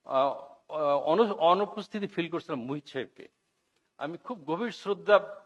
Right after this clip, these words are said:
সাথে তার আত্মার মাগফিরাত কামনা করি। অনেক বছর, অনেকটা বাজেট তার কাছে থেকে, তার একটা গুণ, আমার চল্লিশ বছর ব্যবসায়ী অভিজ্ঞতা, তার একটা গুণ ছিল, ও, he was good listener।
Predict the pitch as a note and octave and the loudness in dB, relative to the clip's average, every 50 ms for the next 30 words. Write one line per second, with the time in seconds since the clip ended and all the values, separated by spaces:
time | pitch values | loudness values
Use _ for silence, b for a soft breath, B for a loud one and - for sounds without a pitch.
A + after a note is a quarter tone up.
0 | _ - - - E3 D#3 - - D#3 C3+ C#3 D3 - - D#3+ D3 C#3 C3+ C3+ C3+ | _ -20 -6 -4 -4 -4 0 0 2 4 4 2 2 0 -4 0 2 0 0 0
1 | - - C#3+ C3+ - - - A#2+ B2 C3 C#3 C#3 C#3+ C#3 C#3+ D#3+ - _ _ _ | -2 -4 -4 -4 -4 -8 -12 -8 -6 -6 -6 -6 -6 -10 -12 -14 -16 _ _ _
2 | _ _ _ - G3+ A#3+ B3+ D#4 E4 E4 D#4 A3+ E3+ C#3+ D3+ D3 - - D#3+ B2 | _ _ _ -6 -4 -4 -2 0 0 -2 -2 -4 -4 -4 -4 -4 -4 -8 -8 -6
3 | B2 C#3+ E3 A3+ C4 B3+ - - G3+ D3 - B2 C#3 C3+ D3 F3 D#3+ E3 - _ | -6 -4 -4 -4 -4 -6 -6 -6 -6 -2 2 2 2 2 2 0 -2 -2 -6 _
4 | _ _ _ _ _ _ _ - C3 D3+ D#3 D#3+ - E3 C#3 - D3 - - C3 | _ _ _ _ _ _ _ 4 6 6 4 4 2 0 0 -2 -6 -14 -14 -16
5 | B2 A2+ - C#3 D3 F3 - - F3 C3+ _ - C3+ D#3+ G3 G3 G3 - D3 D3 | -12 -4 -2 -2 -2 -2 -4 -6 -10 -10 _ -10 -8 -8 -8 -8 -6 -6 -4 -4
6 | E3 D#3 - _ - G3+ A3 G#3+ G#3+ A#3 A3+ F#3+ D#3+ E3 D#3 - F#3 E3 B2+ C3+ | -4 -6 -6 _ -6 -4 -4 -4 -4 -4 -6 -4 -4 -6 -4 -4 -4 0 2 2
7 | C3+ - - D#3+ C#3 A#2+ A#2+ B2 C3 C3 C#3+ D3 - B2+ G2+ F2 B B B B | 2 2 2 0 2 2 0 0 -2 2 2 4 4 4 2 0 B B B B
8 | B _ - D#3 F3 F#3+ F#3 D#3+ C#3+ D#3+ G3+ B3 A3+ - - A3 G#3 D3 C3 C#3 | B _ -4 -2 0 0 0 -2 -2 -2 -4 -4 -4 -4 -6 -4 -2 -2 -2 -2
9 | D#3+ F3+ D#3+ D#3+ G#3 C4 C4 G#3+ D#3+ C3 B2+ G3 C4+ C4 G3 E3 F3+ - - F#3+ | -4 -6 -6 -4 -2 -2 -2 -2 -2 -4 -4 -2 -2 -2 -2 -6 -6 -4 -2 -2
10 | D3+ G#2 D#2+ | 0 -2 -2